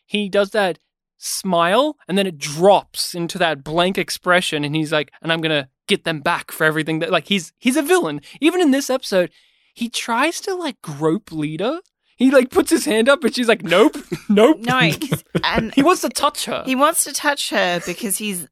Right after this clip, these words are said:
Speaker 2: got the allure of power, but also
Speaker 1: Mm-hmm.
Speaker 2: telepathic abilities
Speaker 1: Of touch. But
Speaker 2: are
Speaker 1: also, he's, he's a
Speaker 2: increased with touch,
Speaker 1: creepy,
Speaker 2: yeah.
Speaker 1: he's a, he, he's an invasive creep. They do a good job in this series of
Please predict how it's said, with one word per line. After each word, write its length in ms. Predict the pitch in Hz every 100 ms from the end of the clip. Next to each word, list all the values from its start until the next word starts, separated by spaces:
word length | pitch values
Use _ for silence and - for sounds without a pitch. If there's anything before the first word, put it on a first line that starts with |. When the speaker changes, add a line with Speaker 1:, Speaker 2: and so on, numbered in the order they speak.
| -
Speaker 2:
got 220 | 185 196
the 160 | 202 202
allure 600 | - 190 185 196 220 208
of 120 | 180
power, 360 | - 190 208 165
but 220 | 147 170 -
also 500 | 170 190 175 170 165
Speaker 1:
Mm-hmm. 140 | 175 214 - -
Speaker 2:
telepathic 800 | 196 185 185 - 175 - 165
abilities 880 | 160 151 156 160 160 165 165 165 160
Speaker 1:
Of 60 | 156
touch. 380 | 147 143 - - - _ _ _ -
But 80 | -
Speaker 2:
are 120 | -
Speaker 1:
also, 300 | 160 185 190
he's, 180 | 208 185
he's 240 | 143 190 190
a 40 |
Speaker 2:
increased 40 |
with 0 |
touch, 320 | 185 - 180 -
Speaker 1:
creepy, 80 | 190
Speaker 2:
yeah. 120 | 180 175
Speaker 1:
he's 80 | 165
a, 40 |
he, 300 | - 170 185
he's 220 | 170 185 175
an 80 | 175
invasive 520 | 170 170 170 - 147
creep. 380 | - 247 185 - - - _ _ _
They 200 | 190 262
do 140 | 330 427
a 60 |
good 160 | 254 240
job 300 | 202 185 180
in 140 | 170
this 140 | 160 147
series 520 | - 156 147 139 - _ -
of 140 | 175